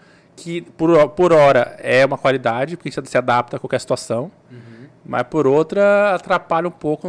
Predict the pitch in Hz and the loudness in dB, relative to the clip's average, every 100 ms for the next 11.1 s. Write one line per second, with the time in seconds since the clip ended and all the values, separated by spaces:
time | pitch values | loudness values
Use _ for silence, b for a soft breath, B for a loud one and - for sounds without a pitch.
0 | 190 185 170 180 - 339 143 113 - 110 | -8 -6 -6 -8 -6 -4 -2 -4 -10 -10
1 | 127 107 104 127 120 123 139 - 151 - | -10 -10 -12 -12 -8 -6 -6 -8 -12 -8
2 | 151 143 151 151 160 156 156 147 123 - | -6 -2 -2 0 -2 -2 -4 -4 -4 -4
3 | 175 147 107 - _ - 123 110 B B | -6 -6 -8 -12 _ -20 -20 -20 B B
4 | _ 139 170 151 147 220 220 180 135 - | _ -4 0 0 -2 -4 -4 -2 -2 -6
5 | - _ _ _ - - - 127 156 233 | -16 _ _ _ -20 -20 -4 2 2 2
6 | 208 220 196 160 156 151 143 143 143 123 | -2 -4 0 0 0 0 2 2 2 2
7 | 135 131 - 135 123 - 123 123 - 143 | 2 0 -2 -4 -4 -4 -4 -4 -6 -8
8 | 131 117 123 175 180 143 - 131 117 95 | -6 -6 -8 -8 -10 -10 -10 -10 -10 -12
9 | - - 131 117 104 113 143 202 _ - | -18 -10 -8 -6 -8 -8 -10 -10 _ -10
10 | 131 - 123 131 147 202 151 - B B | -6 -4 -4 -4 -4 -4 -6 -8 B B
11 | 120 | -20